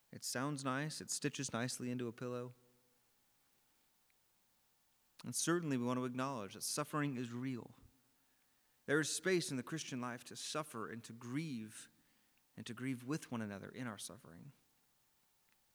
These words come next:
But Christian, our suffering is also one of the greatest opportunities for the world to see exactly who Jesus is.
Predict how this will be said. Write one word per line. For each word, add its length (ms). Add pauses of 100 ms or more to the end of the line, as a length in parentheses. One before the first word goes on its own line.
(800)
But 100
Christian, 300
our 140
suffering 500
is 180
also 720 (300)
one 160
of 100
the 80
greatest 560
opportunities 600
for 100
the 120
world 420
to 60
see 240
exactly 600
who 140
Jesus 440
is. 440